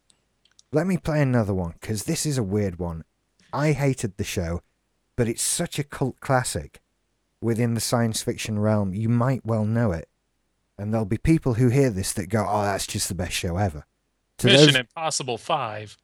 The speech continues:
Speaker 1: Yeah, I know.
Speaker 2: You made me look.
Speaker 1: Yeah.
Speaker 2: Sorry, go on with the theme.
Speaker 1: Um, so, to those people who, who like this, and I will say this to you,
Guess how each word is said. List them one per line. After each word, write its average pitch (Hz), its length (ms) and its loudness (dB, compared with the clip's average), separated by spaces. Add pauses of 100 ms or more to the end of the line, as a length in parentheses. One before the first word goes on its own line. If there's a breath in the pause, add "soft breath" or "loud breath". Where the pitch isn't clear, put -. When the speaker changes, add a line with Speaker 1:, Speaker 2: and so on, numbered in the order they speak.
Speaker 1:
Yeah, 113 260 4
I 98 80 2
know. 78 200 -6 (440)
Speaker 2:
You 135 100 -8
made 113 200 -4
me 110 120 -8
look. 98 280 -14 (240)
Speaker 1:
Yeah. 95 340 0 (680)
Speaker 2:
Sorry, 117 360 -2
go 143 240 0
on 131 100 0
with 131 100 -6
the 131 100 -4
theme. 113 320 -8 (440 loud breath)
Speaker 1:
Um, 131 420 2
so, 127 380 2 (140)
to 151 100 0
those 151 280 4
people 147 340 4
who, 123 360 4 (300)
who 120 160 2
like 117 280 4
this, - 360 -4 (180)
and 110 300 2
I 107 160 4
will 120 220 8
say 104 280 4
this 101 300 0
to - 140 -4
you, 98 200 0